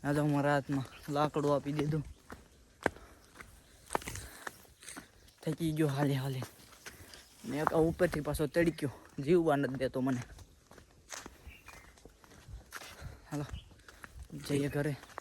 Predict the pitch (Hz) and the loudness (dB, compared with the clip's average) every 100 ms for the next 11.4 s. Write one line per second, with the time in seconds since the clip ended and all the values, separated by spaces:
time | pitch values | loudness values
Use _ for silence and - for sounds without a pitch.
0 | - - - - - 143 139 - 127 135 | -12 -10 -8 -8 -6 -2 0 0 0 2
1 | 143 127 - - - - - - - - | 0 0 -2 -4 -8 -4 0 0 0 -6
2 | - - - - - - - - - - | -12 -16 -16 -14 -16 -16 -18 -18 -20 -20
3 | - - - - - - - - _ _ | -20 -16 -16 -16 -18 -20 -20 -20 _ _
4 | - - - - 151 160 160 170 156 - | -20 -20 -20 -2 4 6 8 6 6 4
5 | 170 165 175 165 156 123 143 165 151 - | 2 2 4 4 4 4 4 4 2 -10
6 | - - - - 143 139 - - - - | -20 -20 -20 -4 2 2 0 -2 0 -2
7 | - - - - - 147 156 147 175 170 | -4 -8 -10 0 8 8 10 10 10 10
8 | 160 151 156 151 156 165 - - 160 160 | 8 8 8 10 10 10 4 4 12 12
9 | 143 143 135 131 127 127 123 - - - | 12 10 12 12 12 10 4 -2 -20 -20
10 | - - - - - - 135 127 151 151 | -18 -20 -18 -18 -18 0 4 10 12 12
11 | 147 139 139 131 | 12 10 10 8